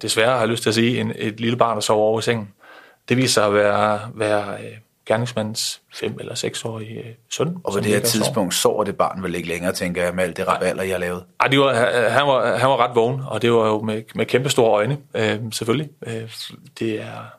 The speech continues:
Speaker 1: det ser voldsomt ud, når vi kommer. Vi har hjelme på, vi har taktisk udstyr, og vi har, øh, som oftest også en eller anden maskering på. Øhm, og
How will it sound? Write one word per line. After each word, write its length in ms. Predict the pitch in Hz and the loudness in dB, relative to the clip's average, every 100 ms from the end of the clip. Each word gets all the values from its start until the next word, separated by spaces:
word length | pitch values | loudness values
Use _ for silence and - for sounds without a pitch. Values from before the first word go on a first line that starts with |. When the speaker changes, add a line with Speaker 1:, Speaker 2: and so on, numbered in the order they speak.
| _ | _
Speaker 1:
det 80 | - | -4
ser 120 | - | 0
voldsomt 300 | 107 117 139 | 2 2 0
ud, 80 | 123 | -4
når 80 | 117 | -4
vi 80 | 120 | -2
kommer. 360 | 131 123 - _ | 0 -2 -6 _
Vi 120 | 120 | -8
har 140 | 113 107 | -6 -4
hjelme 320 | 110 117 135 | -2 0 -2
på, 240 | 131 120 120 | -2 -2 -2
vi 80 | 113 | -10
har 120 | 113 | -6
taktisk 400 | - 117 117 - | -2 -4 -4 -6
udstyr, 360 | 120 - 120 | -6 -6 -6
og 120 | 110 110 | -6 -6
vi 80 | |
har, 280 | 110 113 120 127 | -4 -6 -8 -10
øh, 260 | - - - | -10 -10 -12
som 160 | - - | -10 -6
oftest 260 | - - - | -6 -4 -4
også 200 | 117 120 | -4 -4
en 60 | |
eller 200 | 113 113 | -4 -2
anden 120 | 113 | -2
maskering 360 | 117 - 120 110 | -2 0 0 0
på. 260 | 113 - - - - - - - | 0 -2 -10 -20 -20 -20 -20 -6
Øhm, 360 | 104 107 107 - - | -4 -2 -4 -10 -14
og 160 | - 110 | -8 -8